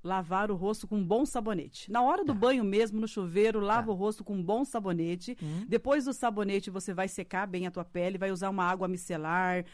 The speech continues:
Speaker 1: uma loção tônica, que é pra tirar esses resíduos que ficou da ação do sabonete, equilibrar novamente o P H da sua pele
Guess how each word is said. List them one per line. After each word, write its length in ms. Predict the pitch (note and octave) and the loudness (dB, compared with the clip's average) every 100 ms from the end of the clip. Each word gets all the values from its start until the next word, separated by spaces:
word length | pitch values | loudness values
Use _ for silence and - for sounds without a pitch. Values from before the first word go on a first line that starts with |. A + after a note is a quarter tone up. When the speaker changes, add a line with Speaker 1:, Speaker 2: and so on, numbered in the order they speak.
| - - | -12 -2
Speaker 1:
uma 120 | G3+ | 0
loção 400 | G3+ - G3+ F#3+ | 0 0 -4 -4
tônica, 480 | - F#3 G3+ G3 F#3 | -2 0 0 -2 -4
que 100 | G3+ | -4
é 60 | |
pra 160 | G#3 G3 | -4 -4
tirar 260 | A3 G#3 | -2 0
esses 180 | C4 C4+ | -2 -2
resíduos 540 | A3 G#3 E3+ C4+ C4+ - | 0 0 2 0 -2 -6
que 80 | |
ficou 260 | G3+ - G#3 | -10 -4 -2
da 100 | F#3 | -2
ação 280 | F3+ A3 C#4 | -2 -2 -2
do 80 | C#4+ | -2
sabonete, 720 | A#3 F#3 F3 F3+ G3+ B3+ B3 - - - | -2 -2 0 0 -2 -4 -12 -16 -14 -8
equilibrar 580 | E3+ F#3+ E3+ D#3 E3+ B3+ | -6 -2 -2 0 0 0
novamente 500 | C4+ A#3 G3 G#3+ G#3 | 0 0 0 -2 -4
o 40 | |
P 120 | G3 | -2
H 260 | F3+ D#3+ G#3+ | -2 -2 -2
da 100 | B3 | -2
sua 180 | A#3+ G3 | -4 -4
pele 400 | F3+ F3 A3 | -2 0 0